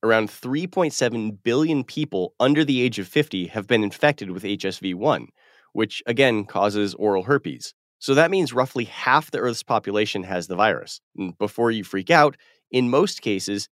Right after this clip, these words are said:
H S V one is asymptomatic, but it is still pretty crazy the amount of people that could be at risk for Alzheimer's.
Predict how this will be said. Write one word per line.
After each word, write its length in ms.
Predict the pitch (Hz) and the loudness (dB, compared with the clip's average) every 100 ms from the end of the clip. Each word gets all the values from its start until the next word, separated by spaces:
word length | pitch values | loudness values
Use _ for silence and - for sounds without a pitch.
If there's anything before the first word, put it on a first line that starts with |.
| - | 0
H 180 | 151 | 0
S 140 | 170 151 | 0 -2
V 160 | 131 | 0
one 300 | 107 101 104 | 2 2 2
is 300 | 85 104 101 - | 2 0 0 -4
asymptomatic, 840 | 113 120 - 104 95 113 110 113 - _ _ | -4 -4 -2 -2 0 2 2 0 -8 _ _
but 100 | 120 | 0
it 120 | 120 - | 2 4
is 240 | 160 190 | 4 4
still 240 | - 151 | 0 0
pretty 260 | 131 - 117 | 0 -4 -6
crazy 360 | - 151 135 98 | -4 -2 -2 -2
the 160 | 104 | -2
amount 400 | 101 104 113 147 | -2 -2 -2 -2
of 160 | 110 - | -6 -8
people 360 | - 175 110 101 | -10 -6 -4 -4
that 200 | 101 - | -4 -8
could 260 | - 214 170 | -2 0 2
be 160 | 139 | 2
at 100 | 95 | 2
risk 240 | 143 156 - | 0 -2 -4
for 160 | 110 | 0
Alzheimer's. 640 | 120 139 - 78 57 - | 2 2 0 -4 -6 -14